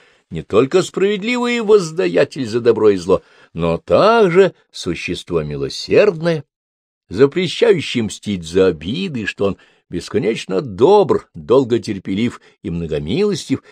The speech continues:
и не хочет смерти грешника, но его покаяния и жизни,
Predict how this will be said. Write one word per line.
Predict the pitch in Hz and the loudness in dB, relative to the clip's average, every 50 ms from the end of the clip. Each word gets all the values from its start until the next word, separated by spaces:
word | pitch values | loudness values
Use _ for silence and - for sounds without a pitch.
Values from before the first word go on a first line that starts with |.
| _ _ _ | _ _ _
и | - 214 233 226 214 - - | -4 0 0 0 0 -2 -4
не | - 151 160 156 135 | -4 -4 -2 -4 -4
хочет | - - - - 147 139 - - - - 120 107 95 - | -6 -6 0 4 4 4 4 2 -8 -6 -6 -6 -6 -8
смерти | - - 107 104 101 95 - - - 90 | -10 -6 -2 -2 -2 -2 -4 -8 -8 -8
грешника, | 87 78 76 87 87 - - - 82 76 69 - - - _ _ _ _ _ _ _ _ _ _ _ - | -8 -6 -6 -6 -6 -8 -12 -14 -16 -14 -14 -14 -16 -16 _ _ _ _ _ _ _ _ _ _ _ -8
но | - 104 98 90 | -2 0 2 2
его | 78 76 82 80 69 67 65 - | 0 0 -4 -4 -4 -4 -6 -8
покаяния | - - - - - - 53 - 101 156 208 214 202 190 180 165 156 _ _ _ _ _ _ _ _ _ _ _ _ _ | -10 -20 -18 -14 -14 -10 -6 -4 -2 -2 -2 -2 -2 -2 -4 -4 -6 _ _ _ _ _ _ _ _ _ _ _ _ _
и | - 92 95 | -12 -12 -10
жизни, | 87 - - - 85 - - - - | -10 -12 -12 -14 -18 -16 -16 -16 -18